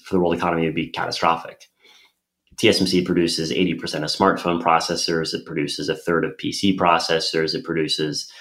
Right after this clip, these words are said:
all sorts of critical t-, chips in data centers and telecoms infrastructure. And then it produces tons of, uh, less sophisticated chips that are critical for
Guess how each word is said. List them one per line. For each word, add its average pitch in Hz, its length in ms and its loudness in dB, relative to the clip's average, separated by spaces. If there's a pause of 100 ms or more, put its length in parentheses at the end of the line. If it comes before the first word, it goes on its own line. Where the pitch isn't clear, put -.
(160)
all 92 180 6
sorts 92 300 2
of - 60 -12
critical 90 360 -2
t-, 95 260 -2
chips 92 380 2
in 80 120 -2
data 82 240 2
centers 82 560 -2
and 73 180 -6
telecoms 82 480 -4
infrastructure. 87 640 -2
And 104 160 4
then 95 480 4 (400)
it 98 140 -2
produces 92 640 4
tons 120 520 4
of, 87 340 4 (360)
uh, 80 160 6
less 98 380 6
sophisticated 98 640 2
chips - 400 -2
that 85 140 4
are 82 120 0
critical 85 600 2
for 80 560 0